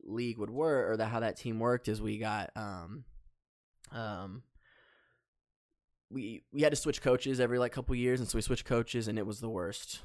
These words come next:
experience ever. Like, he always was putting you down and,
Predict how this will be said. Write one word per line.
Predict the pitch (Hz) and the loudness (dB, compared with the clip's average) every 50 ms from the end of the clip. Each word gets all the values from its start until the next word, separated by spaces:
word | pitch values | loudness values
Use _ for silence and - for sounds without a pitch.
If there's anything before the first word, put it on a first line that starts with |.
| - - | -14 -14
experience | - 95 - - - 95 95 87 78 - - - | -12 -12 -10 -6 -6 -4 -4 -6 -6 -8 -8 -8
ever. | 101 85 73 69 87 64 | -8 -8 -8 -10 -10 -10
Like, | 92 101 101 98 - | -8 -10 -10 -10 -12
he | - - 113 113 | -10 -8 -6 -4
always | 110 110 107 104 104 107 | -2 -2 -2 -2 -4 -4
was | 110 101 | -6 -2
putting | - - 117 98 95 | 2 4 4 4 2
you | 104 | 0
down | 104 107 110 110 110 107 107 107 104 104 98 87 | -4 -2 -2 0 0 0 0 -2 -2 -4 -6 -8
and, | 87 95 131 | -10 -12 -12